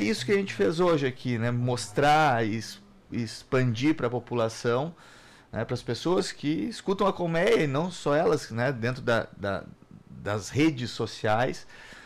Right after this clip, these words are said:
né, é, ideias, é, pessoas e pensamentos, né, de temas que são relevantes,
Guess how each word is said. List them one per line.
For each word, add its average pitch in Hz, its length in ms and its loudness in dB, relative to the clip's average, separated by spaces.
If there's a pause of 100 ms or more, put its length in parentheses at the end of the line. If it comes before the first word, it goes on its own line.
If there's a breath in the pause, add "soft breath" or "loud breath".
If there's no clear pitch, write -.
(160 loud breath)
né, 120 300 -2 (180)
é, 127 640 0
ideias, 151 1040 4
é, 107 380 -4 (300)
pessoas 131 1000 2
e 104 560 -8
pensamentos, 123 1040 -4 (540 loud breath)
né, 113 140 -2
de 135 140 -2
temas 202 460 2
que 202 80 -10
são 196 180 0
relevantes, 190 880 2